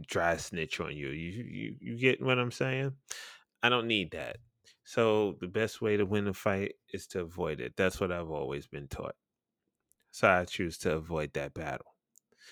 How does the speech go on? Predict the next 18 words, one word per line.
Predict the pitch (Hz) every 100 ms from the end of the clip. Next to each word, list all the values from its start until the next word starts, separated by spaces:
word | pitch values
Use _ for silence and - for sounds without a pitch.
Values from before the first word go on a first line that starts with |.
| - - - _
Now, | - 120 104 65 - _ _ _ _ _ _ _ _ _ -
were | 92 101 113 113 113 -
they | 101 113 110
wrong | 120 95 107 113 76 76 76 -
in | 95
terms | 92 110 101 95
of | 92
firing | - - 107 98 107 113 117
her? | 113 120 123 - _ _ _ _
Absolutely | 80 107 123 123 120 107 95 95
not, | 90 73
because | - 92 87
the | -
article | 92 101 117 - 110
goes | 101 98 90
on | 92 90
to | - 90
say | - 82 78